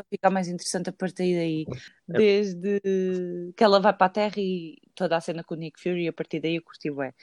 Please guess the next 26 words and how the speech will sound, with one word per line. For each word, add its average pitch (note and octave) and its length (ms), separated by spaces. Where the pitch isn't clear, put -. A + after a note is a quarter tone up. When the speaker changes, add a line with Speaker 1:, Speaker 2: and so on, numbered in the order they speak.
Speaker 1:
Pá, B3+ 80
mas A#3+ 220
apesar G3+ 280
disto B3 240
ser G3+ 140
um G3 80
filme D3+ 520
de D#3+ 920
origem E3+ 460
de - 80
super-herói, C#3+ 480
que - 140
normalmente D3 460
não D#3 100
são D#3+ 140
assim D3 360
grande D3+ 300
coisa, B2+ 200
porque - 240
é - 20
só C#3+ 120
para D#3+ 120
mostrar D3+ 260
a D3 80
origem. C3 460
Speaker 2:
Uhum. G2+ 280